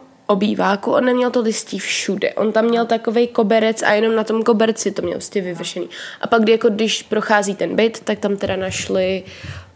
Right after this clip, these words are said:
eh, nějakých sto deset pytlů sto kilových, no, to je asi seven hundred pounds, no, to je jedno. Eh, sto deset pytlů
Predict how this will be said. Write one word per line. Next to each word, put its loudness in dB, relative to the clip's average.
eh, 4
nějakých 0
sto 0
deset 0
pytlů 2
sto -2
kilových, 0
no, -10
to -4
je -4
asi -10
seven -6
hundred -6
pounds, -4
no, -2
to -8
je -4
jedno. -8
Eh, 4
sto 0
deset 0
pytlů 0